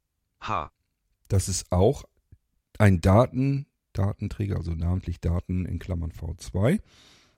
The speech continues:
Speaker 2: Wir haben oben noch einen, das war der zum Molino. Jetzt können wir uns einfach denken, okay, der zweite, der dann in der Reihenfolge angezeigt wird, ist dann einfach unser internes Laufwerk. Da haben wir nämlich auch einen Datenträger, da ist auch ein V zwei System drauf, deswegen heißt das so. Ja, aber der wird als zweites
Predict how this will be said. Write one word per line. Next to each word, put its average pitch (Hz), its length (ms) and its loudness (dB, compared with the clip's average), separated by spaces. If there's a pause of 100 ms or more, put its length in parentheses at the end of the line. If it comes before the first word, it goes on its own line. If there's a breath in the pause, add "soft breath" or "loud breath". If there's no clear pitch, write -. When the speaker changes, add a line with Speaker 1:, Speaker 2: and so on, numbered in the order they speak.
Speaker 2:
Wir 95 80 8
haben 98 80 6
oben 104 300 4
noch 104 240 2
einen, 156 180 -2
das 123 220 -2
war 92 120 4
der 90 180 2
zum 90 260 2
Molino. 87 400 2
Jetzt - 180 -4
können 113 140 2
wir 104 80 2
uns - 100 -6
einfach 101 340 -2
denken, 98 360 -2
okay, 98 340 0 (320 soft breath)
der 87 100 6
zweite, 110 760 2
der 104 260 0
dann 101 200 -2
in 98 160 -2
der 98 340 0
Reihenfolge 95 500 -2
angezeigt 98 460 -4
wird, 95 160 -8
ist - 180 -10
dann 90 160 -4
einfach 87 220 -6
unser 82 200 -6
internes 82 460 -4
Laufwerk. 69 480 -14 (400 soft breath)
Da - 40 -4
haben 82 100 2
wir 80 40 0
nämlich 80 260 -4
auch 101 160 0
einen 98 180 0
Datenträger, 87 500 -2
da - 80 -4
ist - 160 -10
auch 98 160 0
ein 98 80 -4
V - 200 -6
zwei 87 260 -4
System 82 400 -6
drauf, 82 260 -6
deswegen 73 380 -10
heißt 87 180 -8
das 87 140 -8
so. 87 220 -6 (680 soft breath)
Ja, 87 120 2
aber 80 180 -2
der 87 120 6
wird 92 100 2
als - 260 0
zweites 101 840 4